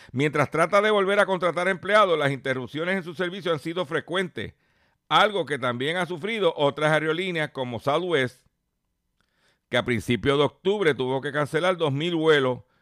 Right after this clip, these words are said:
en un solo fin de semana. Eh, como los empleados vino la pandemia, los dejaron libres,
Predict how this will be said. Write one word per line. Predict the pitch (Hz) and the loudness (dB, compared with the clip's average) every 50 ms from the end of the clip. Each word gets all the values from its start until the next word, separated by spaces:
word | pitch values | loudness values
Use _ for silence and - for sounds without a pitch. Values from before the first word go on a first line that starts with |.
| _ _ _ | _ _ _
en | - 139 139 143 | -2 -2 -2 -2
un | 156 165 151 | -2 -4 -2
solo | - - 147 147 147 147 131 | 0 2 4 4 4 4 2
fin | - 135 123 120 123 | 0 -2 -4 -4 -4
de | 120 113 | -4 -4
semana. | - 135 110 101 98 92 82 78 69 _ _ _ _ _ _ _ _ _ _ _ _ _ _ _ _ _ _ _ _ - - | -4 -6 -8 -8 -8 -12 -12 -14 -20 _ _ _ _ _ _ _ _ _ _ _ _ _ _ _ _ _ _ _ _ -12 -8
Eh, | 110 107 95 87 - _ _ _ _ _ _ _ _ _ _ _ _ _ _ _ _ _ _ _ _ _ _ _ _ _ _ _ _ _ _ _ _ | -6 -6 -6 -6 -10 _ _ _ _ _ _ _ _ _ _ _ _ _ _ _ _ _ _ _ _ _ _ _ _ _ _ _ _ _ _ _ _
como | - 123 120 120 117 | -4 -2 -2 0 0
los | 110 104 113 | 2 2 0
empleados | 107 90 - 107 101 104 107 107 113 127 135 139 131 | 0 -2 -2 -2 0 0 2 2 2 2 0 0 0
vino | 139 139 143 | -2 0 2
la | 143 143 143 123 | 2 2 2 4
pandemia, | 151 156 160 175 220 240 233 208 190 170 156 143 - _ _ _ _ | 2 2 2 2 0 0 0 0 0 -2 -2 -4 -6 _ _ _ _
los | 104 104 104 98 | -6 -6 -4 -2
dejaron | 101 98 92 110 117 131 139 151 151 160 | -2 0 2 2 2 2 2 0 0 0
libres, | 180 247 269 262 233 202 165 156 135 - | -2 -2 -2 -2 0 0 0 0 -2 -4